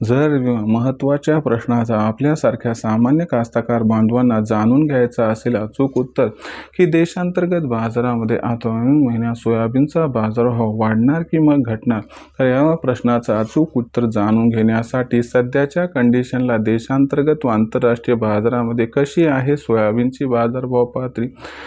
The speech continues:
सध्याच्या कंडिशनला देशांतर्गत व आंतरराष्ट्रीय बाजारामध्ये कशी आहे सोयाबीनची मागणी व पुरवठ्याची स्थिती आणि या सर्वांचा देशांतर्गत बाजारामध्ये भविष्यात सोयाबीनच्या दरावरती कशा पद्धतीनं परिणाम होऊ शकतो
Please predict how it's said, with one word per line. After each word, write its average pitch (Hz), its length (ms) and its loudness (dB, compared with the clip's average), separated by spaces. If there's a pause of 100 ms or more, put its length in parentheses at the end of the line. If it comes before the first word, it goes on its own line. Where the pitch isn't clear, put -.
(220)
सध्याच्या 156 580 0 (140)
कंडिशनला 139 640 2
देशांतर्गत 156 840 0
व 170 40 2
आंतरराष्ट्रीय 131 720 0
बाजारामध्ये 123 720 0 (100)
कशी 143 300 0
आहे 143 280 2
सोयाबीनची 127 720 0
मागणी 117 460 2
व 185 120 0
पुरवठ्याची 120 560 -2
स्थिती 113 340 -2 (440)
आणि 135 140 2
या 156 260 2
सर्वांचा 127 600 0
देशांतर्गत 156 840 0
बाजारामध्ये 127 640 0
भविष्यात 139 580 0
सोयाबीनच्या 156 680 2
दरावरती 147 580 2
कशा 180 340 0
पद्धतीनं 151 640 2
परिणाम 139 460 2
होऊ 151 220 2
शकतो 135 380 -4